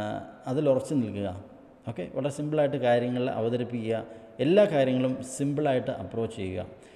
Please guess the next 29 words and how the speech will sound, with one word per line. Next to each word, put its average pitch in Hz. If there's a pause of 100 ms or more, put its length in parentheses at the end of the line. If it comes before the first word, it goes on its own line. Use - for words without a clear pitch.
(140)
So, 202
ഈ 196
ഇത്രയും 214
കാര്യങ്ങൾ 160
ശ്രദ്ധിച്ചു 139
കഴിഞ്ഞാൽ 120
നിങ്ങൾക്കൊരു 117
സ്ട്രോങ് 165
പേഴ്സണൽ -
ബ്രാൻഡ് 110
ഓൺലൈനിൽ 113
ബിൽഡ് 104
ചെയ്യാനായിട്ട് 104
സാധിക്കും. 92
അപ്പോൾ -
എന്തൊക്കെയാണ് 175
നിങ്ങൾക്ക് 143
ഈ 135
ഒരു 135 (260)
വീഡിയോയിൽ 143
നിന്ന് 131
ലഭിച്ചെന്നുള്ള 131
കാര്യം 120
താഴത്തെ 123
ചാറ്റ് 117
ബോക്സിൽ, 131 (500)
ആ, 110
ഷെയർ 151
ചെയ്യുക, 135